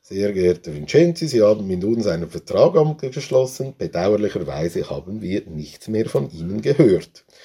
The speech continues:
Und dann, «Wir bitten Sie bis achtundzwanzigsten elften eine entsprechende Rückmeldung. Andernfalls müssen wir die Portierung stornieren. Dies ist mit Umtriebskosten in der Höhe von tausendsechshundertachtunddreißig Franken verbunden.»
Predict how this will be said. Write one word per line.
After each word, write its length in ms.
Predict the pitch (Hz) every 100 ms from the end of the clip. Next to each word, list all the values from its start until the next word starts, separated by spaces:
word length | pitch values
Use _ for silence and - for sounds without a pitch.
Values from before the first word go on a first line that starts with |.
| - - - - _ _
Und 280 | - 92 -
dann, 280 | 92 110 131
«Wir 180 | 101 92
bitten 360 | 117 175 - 165
Sie 200 | 160 160
bis 480 | 120 107 - - - _
achtundzwanzigsten 1000 | 98 92 - 90 90 82 80 - - -
elften 520 | - 95 131 - 190 247 - _
eine 200 | 196 196
entsprechende 640 | 180 - 196 185 95 76
Rückmeldung. 920 | 80 160 - - 139 147 165 185 269 - _ _ - _ _ _
Andernfalls 880 | 107 165 196 185 180 113 127 165 -
müssen 500 | 120 185 - 151 123
wir 220 | 117 147
die 160 | 147 127
Portierung 680 | - 110 - 101 101 123
stornieren. 920 | 127 - 170 170 165 101 82 82 156 _ _ - _ _ -
Dies 280 | 143 202 160
ist 240 | 139 -
mit 200 | 117 -
Umtriebskosten 1040 | 123 165 - 139 139 - - 110 110 - -
in 160 | 85
der 200 | 78 76
Höhe 300 | 87 95 107
von 280 | 107 76 73
tausendsechshundertachtunddreißig 1900 | - 117 170 165 156 - 107 - 104 104 104 - 78 - 113 113 90 - - 104
Franken 420 | 92 78 73 -
verbunden.» 640 | - - 165 98 82 -